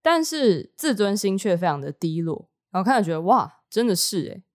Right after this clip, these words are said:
因为你可以在客观条件上判定自己是一个，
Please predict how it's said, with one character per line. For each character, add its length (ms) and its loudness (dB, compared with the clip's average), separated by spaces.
因 100 -2
为 60 2
你 100 2
可 180 0
以 80 0
在 220 -2
客 240 0
观 220 0
条 200 -2
件 200 -2
上 320 0
判 200 0
定 220 -2
自 100 -8
己 160 -4
是 160 -6
一 120 -2
个， 320 -4